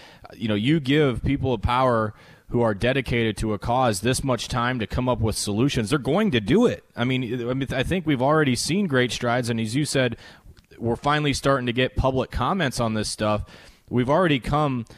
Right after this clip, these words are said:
a decent ways in a short amount of time. Uh, you know, I think the first step's gonna be, how do we get these teams to campus? How, how do we let them practice? And all the while start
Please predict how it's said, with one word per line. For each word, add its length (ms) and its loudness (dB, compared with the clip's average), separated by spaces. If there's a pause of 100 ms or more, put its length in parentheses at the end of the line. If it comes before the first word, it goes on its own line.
(140)
a 100 -2
decent 480 0 (160)
ways 680 0
in 120 -4
a 60 -2
short 280 0
amount 260 0
of 80 -2
time. 480 0 (460)
Uh, 580 0
you 100 -4
know, 80 2
I 100 0
think 220 0
the 80 -2
first 320 0
step's 280 -2
gonna 180 -2
be, 360 0 (320)
how 240 2
do 60 4
we 120 2
get 300 0 (440)
these 280 -2
teams 320 0
to 100 -4
campus? 480 0
How, 440 0
how 160 0
do 60 0
we 320 0 (220)
let 240 -2
them 160 -2
practice? 680 -2 (400)
And 240 -2
all 300 0
the 80 0
while 360 2
start 360 0